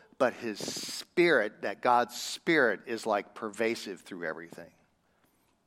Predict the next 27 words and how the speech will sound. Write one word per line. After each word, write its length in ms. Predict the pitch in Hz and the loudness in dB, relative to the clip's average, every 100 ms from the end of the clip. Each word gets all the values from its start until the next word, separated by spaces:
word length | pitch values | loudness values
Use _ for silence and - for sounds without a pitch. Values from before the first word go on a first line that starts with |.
| _ _ | _ _
Does 100 | - | -12
that 80 | 73 | -10
sound 240 | - 123 | -8 -8
familiar? 400 | - 202 208 226 | -8 -8 -6 -6
'Cause 200 | 247 90 | -8 -10
a 20 | 87 | -4
lot 160 | 90 | -4
of 80 | 101 | -6
people 220 | 120 110 | -8 -2
like 180 | 107 104 | -2 0
that 220 | 117 196 | -2 -2
one. 180 | 104 92 _ _ _ _ _ _ _ _ _ | -10 -16 _ _ _ _ _ _ _ _ _
That's 240 | 123 - | -2 0
really, 340 | 135 123 113 104 | 0 2 4 2
uh, 320 | 95 92 95 | 0 -4 -6
from 360 | - 110 104 101 | -4 -4 -4 -10
eighteen 320 | 117 - 123 | -10 -10 -8
thirty-five, 800 | 117 117 110 104 104 104 104 - _ | -6 -6 -2 0 2 0 -2 -10 _
Hegel, 440 | - 113 110 113 107 _ | -4 -2 0 -4 -6 _
the 80 | 113 | -4
philosopher, 560 | 110 101 101 - 117 | 2 2 2 -2 -6
kinda 260 | 110 110 101 | -4 -6 -6
started 260 | - 98 101 | -4 -4 -2
that 160 | 101 | -6
sort 160 | - 107 | -6 -10
of 60 | - | -10
thing. 280 | 98 107 | -14 -14